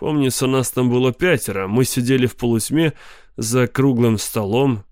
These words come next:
кончиками пальцев касались полированной столешницы и сами, не очень в это веря, надеялись, что вдруг что-то произойдёт.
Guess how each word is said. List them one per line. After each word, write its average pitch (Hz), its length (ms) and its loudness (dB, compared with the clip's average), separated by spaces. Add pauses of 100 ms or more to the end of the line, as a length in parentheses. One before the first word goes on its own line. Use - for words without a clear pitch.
(100)
кончиками 135 640 -2
пальцев 143 560 -2
касались 131 580 -2
полированной 131 760 0
столешницы 127 840 -2 (480)
и - 80 -8
сами, 135 840 2
не 95 180 -2
очень 131 380 2
в 117 60 -2
это 127 220 0
веря, 120 420 0 (160)
надеялись, 120 880 0
что - 300 -4
вдруг 131 520 0 (120)
что-то 170 400 -4
произойдёт. 131 800 -2